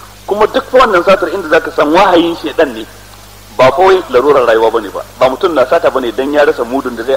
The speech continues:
auna abin da za a ci a gidansa, ba dan ya rasa rigan tu-, daura ba ko matarsa ta rasa zanin daurawa bane ba.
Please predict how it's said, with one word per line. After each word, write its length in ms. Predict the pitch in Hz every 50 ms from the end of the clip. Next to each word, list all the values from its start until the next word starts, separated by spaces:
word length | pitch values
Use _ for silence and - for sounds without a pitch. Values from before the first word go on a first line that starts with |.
| -
auna 240 | - 135 135 127 127
abin 180 | - 110 117 131
da 60 | 120
za 100 | 117 123
a 60 | 120
ci 100 | 110 -
a 60 | 117 104
gidansa, 340 | 98 95 104 98 - - 98 - - - - - - - - - - - - -
ba 140 | - - 127
dan 180 | 127 151 151
ya 80 | 156 151
rasa 180 | 160 170 - 143
rigan 260 | 123 123 147 147 147
tu-, 120 | 147 160 - -
daura 240 | - 156 160 151 131
ba 100 | 117 123
ko 160 | 131 - 147 147
matarsa 460 | 143 131 - 151 - - - 139 135
ta 220 | 139 156 - 127
rasa 180 | 131 156 - -
zanin 200 | 123 143 139 123
daurawa 320 | 110 123 123 117 110 107 104
bane 160 | 110 110 104
ba. 120 | 95 -